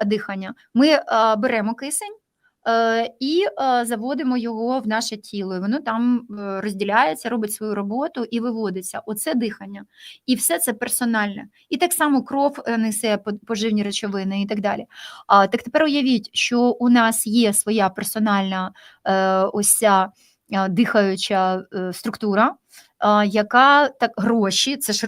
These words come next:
ну, це ж є потоки, ресурси, це сама Шакті, яка за, в тебе заходить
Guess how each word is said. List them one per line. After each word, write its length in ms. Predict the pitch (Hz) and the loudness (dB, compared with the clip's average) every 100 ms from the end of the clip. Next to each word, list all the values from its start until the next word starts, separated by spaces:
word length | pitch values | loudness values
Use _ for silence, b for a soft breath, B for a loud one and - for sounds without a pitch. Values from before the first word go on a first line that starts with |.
| - | -6
ну, 100 | 220 | -6
це 120 | 294 | -2
ж 140 | - | -2
є 160 | 254 285 | 2 2
потоки, 540 | 285 254 254 226 202 | 2 -2 2 0 0
ресурси, 640 | 196 226 - 277 214 - 180 | -2 2 2 2 -2 -2 -2
це 180 | - 277 | -2 2
сама 260 | 302 302 | 2 2
Шакті, 580 | 277 269 220 - - 185 - _ _ _ _ _ _ _ _ - | 2 4 4 0 -12 -12 -14 _ _ _ _ _ _ _ _ 2
яка 380 | 254 285 294 247 | 2 6 6 6
за, 100 | 247 | 2
в 60 | |
тебе 280 | - 262 233 | 0 2 2
заходить 760 | 226 302 - 269 220 214 226 | 0 0 0 2 2 2 -4